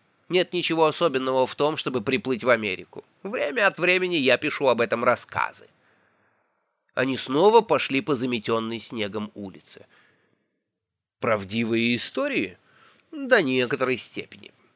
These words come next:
Я дам вам почитать парочку, если захотите. Все перед нами. Надо только захотеть увидеть. Лично мне, а я говорю как подписчик Scientific American,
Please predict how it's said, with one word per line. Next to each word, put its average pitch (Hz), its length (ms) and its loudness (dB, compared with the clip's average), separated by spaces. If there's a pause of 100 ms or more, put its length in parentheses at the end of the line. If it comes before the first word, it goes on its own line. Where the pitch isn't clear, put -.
(480)
Я 143 220 2
дам 113 280 6
вам 101 160 -8
почитать 104 480 -4
парочку, 143 440 2
если 117 320 -4
захотите. 107 680 -8 (680)
Все - 220 -2
перед 233 300 -2
нами. 185 300 -2 (320)
Надо 156 380 4
только 151 320 -2
захотеть 123 480 -2
увидеть. 110 600 -8 (540)
Лично 135 460 2
мне, 226 480 0 (480)
а 170 160 4
я 196 200 6
говорю 170 300 6
как 160 260 4
подписчик 160 600 2
Scientific 143 680 -4
American, 208 720 -2